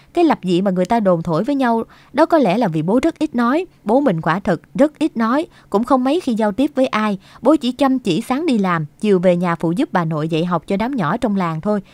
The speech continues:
Bố mình có vóc dáng cao lớn và khuôn mặt hơi lầm lì. Mỗi lần bố cau mày theo thói quen thì ai cũng nghĩ bố sắp sửa nổi nóng tới nơi. Bọn trẻ con trong xóm mà lười ăn thì kiểu gì cũng bị dọa là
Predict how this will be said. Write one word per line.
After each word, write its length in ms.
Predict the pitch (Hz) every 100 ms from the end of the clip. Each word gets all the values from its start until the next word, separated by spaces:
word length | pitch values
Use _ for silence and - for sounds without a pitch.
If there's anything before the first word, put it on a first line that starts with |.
| - -
Bố 160 | 233
mình 200 | 320 214
có 120 | 185 254
vóc 200 | 302 -
dáng 240 | 240 302
cao 200 | 269 247
lớn 300 | 240 254 359
và 80 | 349
khuôn 200 | - 220
mặt 140 | 196 -
hơi 140 | 208
lầm 180 | 196 160
lì. 260 | 170 156 147 - -
Mỗi 180 | 202 233
lần 180 | 277 190
bố 120 | 277
cau 280 | 294 269 269
mày 200 | 214 170
theo 140 | 220
thói 220 | 220 262
quen 260 | 262 233 202 - -
thì 120 | -
ai 200 | 202 247
cũng 200 | 247 233
nghĩ 140 | 233 165
bố 160 | 247
sắp 220 | 277 359 -
sửa 180 | 175
nổi 200 | 196 156
nóng 220 | 233 240 359
tới 120 | 294
nơi. 280 | 262 214 190 - _ _
Bọn 260 | 185 175 175
trẻ 120 | 185
con 240 | - 220
trong 160 | 208 202
xóm 280 | - 220 320
mà 60 | 185
lười 260 | 170 165
ăn 220 | - 208 196 - -
thì 100 | -
kiểu 240 | 226 214 269
gì 140 | 262
cũng 180 | 190 226
bị 140 | 220
dọa 260 | 175 175 156
là 160 | 185